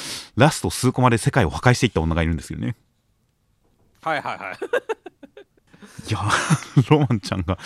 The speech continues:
Speaker 1: この世界に、今までメタネタがそんなになかったはずのこの世界に、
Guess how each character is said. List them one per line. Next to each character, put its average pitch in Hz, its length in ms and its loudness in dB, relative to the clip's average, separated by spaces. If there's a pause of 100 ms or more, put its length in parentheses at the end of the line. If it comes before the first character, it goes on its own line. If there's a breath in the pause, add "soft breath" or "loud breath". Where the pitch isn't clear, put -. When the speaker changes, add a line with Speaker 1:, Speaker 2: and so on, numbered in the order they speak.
(260 loud breath)
Speaker 1:
こ - 160 4
の 180 80 6
世 190 140 4
界 123 240 4
に、 87 200 0
今 151 200 6
ま 175 80 8
で 110 80 6
メ 117 140 6
タ 175 120 4
ネ 170 100 6
タ 156 120 4
が 135 360 6 (220)
そ 160 400 -4
ん 175 160 2
な 175 100 2
に 156 140 2
な 156 160 4
か 156 120 0
っ - 140 -4
た 90 60 -4
は 101 120 -2
ず 92 120 -6
の 92 100 0
こ - 120 -2
の 120 80 4
世 135 120 -2
界 107 180 -2
に、 82 280 -2